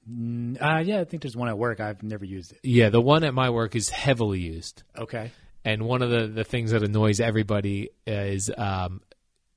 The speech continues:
Speaker 2: y-, you know, the reservoir for the water, it, it does not take many cups to, to run out, and then it's gotta be refilled.
Speaker 1: Okay.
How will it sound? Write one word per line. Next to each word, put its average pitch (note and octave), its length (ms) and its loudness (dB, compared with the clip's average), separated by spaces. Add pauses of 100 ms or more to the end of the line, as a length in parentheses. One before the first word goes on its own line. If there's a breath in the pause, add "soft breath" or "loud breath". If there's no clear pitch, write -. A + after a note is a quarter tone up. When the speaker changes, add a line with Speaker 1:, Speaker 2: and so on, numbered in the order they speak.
Speaker 2:
y-, C#3+ 160 -2
you D3+ 80 4
know, C3 140 6
the C#3 100 4
reservoir C#3+ 640 6
for A#2+ 120 -2
the G#2 80 4
water, G2 560 0 (680)
it, B2+ 180 -6
it B2+ 160 -2
does C#3 220 6
not C3 200 2
take A#2+ 160 2
many A2 220 0
cups - 420 0
to, A2 140 0 (220)
to - 100 -2
run G2+ 220 0
out, F#2 220 -2
and G2 60 -6
then F#2+ 140 -4
it's F2+ 120 -8
gotta F#2+ 200 0
be F#2+ 140 -4
refilled. F2+ 560 -4
Speaker 1:
Okay. A#2+ 380 -10